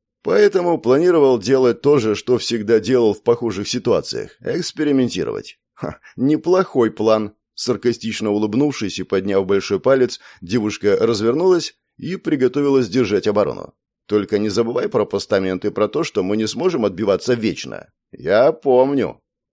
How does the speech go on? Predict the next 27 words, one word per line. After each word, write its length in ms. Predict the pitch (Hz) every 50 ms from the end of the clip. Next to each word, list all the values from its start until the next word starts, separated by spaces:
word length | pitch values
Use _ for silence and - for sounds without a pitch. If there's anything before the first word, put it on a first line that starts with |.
| _ _
Остальные 600 | - 101 107 - - 104 95 98 120 143 160 165
члены 360 | - - - 147 151 147 139
команды, 560 | 135 135 127 127 131 127 127 123 117 123 120 117
выстроившись 760 | 101 127 165 196 - - 151 131 127 120 - - 117 104 -
полукругом, 760 | - 98 104 92 87 85 120 131 143 131 123 120 113 110 101 85
готовые 500 | 87 85 107 113 - 120 113 107 107 101
к 60 | -
набегам 380 | 107 107 101 92 85 78 82 90
монстров, 560 | 101 120 131 131 - 127 117 117 110 - - _ _ _
продолжали 580 | - - - - 170 165 131 123 127 127 123 113
болтать 640 | 98 107 113 113 113 110 - 151 139 120 - -
и 80 | 85 82
наблюдать 520 | 85 95 90 95 98 90 101 107 110 107
за 120 | - 101 92
действиями 480 | 85 104 98 90 - - 92 92 95
разбойника, 640 | 101 117 127 120 107 101 78 67 71 - 64 50 - - _ _ _
который 380 | - 113 - - 85 80 78
в 80 | 85 95
этот 200 | 85 80 78 -
момент, 380 | 87 95 131 165 180 180 - - - - - -
достав 460 | 95 131 143 143 - 151 143 135 -
прозрачный 580 | - 123 127 107 110 127 131 123 - 113 117 117
мозг, 360 | 117 117 117 113 - - - _ _ _ _
двигался 640 | 120 113 110 131 170 180 185 180 175 - - 156
к 60 | -
ногам 360 | 117 113 110 101 107 107 113 107
статуи. 560 | - - 123 90 73 - 53 50 50 -